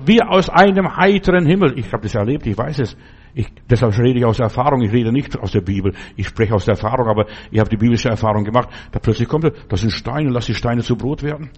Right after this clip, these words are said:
Glaub an ein Wunder, wo das passiert. Ja, der Teufel greift dich an, wenn du krank bist. "Ah, dieses Medikament solltest du unbedingt nehmen."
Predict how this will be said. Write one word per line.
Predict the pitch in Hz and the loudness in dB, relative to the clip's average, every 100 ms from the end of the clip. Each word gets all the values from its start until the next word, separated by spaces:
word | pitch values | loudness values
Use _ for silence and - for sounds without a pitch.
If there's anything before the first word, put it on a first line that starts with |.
| - - _ - | -20 -20 _ 0
Glaub | 131 127 | 2 4
an | 127 | 4
ein | 120 | 4
Wunder, | 151 175 170 160 - - - - - - - _ - | 2 2 0 -2 -6 -20 -20 -20 -20 -20 -20 _ -4
wo | 123 | -2
das | - | -2
passiert. | 123 - 160 165 - - - - - - | -4 -4 -4 -6 -8 -20 -20 -20 -20 -2
Ja, | 170 | 0
der | 175 156 | 2 2
Teufel | 160 185 165 | 2 2 0
greift | 147 165 170 | 0 -2 -2
dich | 156 151 | -2 0
an, | 175 | 0
wenn | 165 160 131 - - - | 2 2 -2 -8 -20 -4
du | 139 | -2
krank | - 143 170 180 | 0 2 2 0
bist. | 170 170 - - - - - - - | 0 0 -2 -12 -16 -20 -20 -20 -10
"Ah, | - 101 92 - - - - - - | -2 -2 -2 -12 -20 -20 -20 -10 2
dieses | 139 131 120 127 - 117 | 4 6 2 0 -2 0
Medikament | 113 113 117 113 104 95 | 0 0 2 2 2 0
solltest | 98 101 101 | -2 0 0
du | 123 | -2
unbedingt | - 170 190 190 170 156 156 135 | 6 10 10 10 8 6 4 4
nehmen." | 131 143 147 139 | 2 2 2 -2